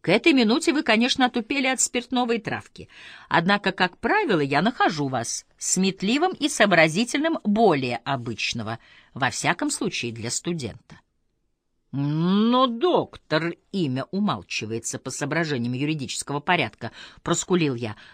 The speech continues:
«Вы же говорите, что мой ум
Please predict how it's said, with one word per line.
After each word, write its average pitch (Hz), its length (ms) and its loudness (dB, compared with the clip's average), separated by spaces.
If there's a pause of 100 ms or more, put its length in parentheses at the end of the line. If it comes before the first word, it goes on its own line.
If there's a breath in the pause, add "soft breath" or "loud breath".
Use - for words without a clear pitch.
(100)
«Вы 180 360 2
же 156 180 4
говорите, 123 680 -2
что - 260 2
мой 151 380 2 (100)
ум 285 320 0